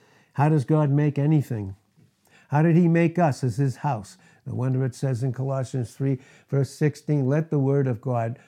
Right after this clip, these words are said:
dwell in you richly." The word dwell there is oikidomio, and it le-, and it literally means, Let God form you as his own house, his own dwelling place, because you already are,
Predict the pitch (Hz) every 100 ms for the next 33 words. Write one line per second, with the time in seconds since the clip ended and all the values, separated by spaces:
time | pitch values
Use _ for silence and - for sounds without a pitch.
0 | _ - 120 143 139 117 101 101 95 101
1 | 117 113 - 110 175 214 214 135 - 120
2 | 143 170 147 117 113 117 147 151 135 117
3 | 127 180 160 101 120 127 135 131 139 139
4 | 131 123 131 160 233 156 117 110 117 120
5 | 117 127 202 151 165 156 139 - 160 170
6 | 185 175 170 127 107 117 - _ _ -
7 | 123 120 123 185 165 175 160 170 170 143
8 | 147 120 98 - 113 139 156 143 151 143
9 | 120 98 107 101 95 - _ _ _ _
10 | _ 127 - 131 104 170 190 185 190 185
11 | 185 175 170 123 107 -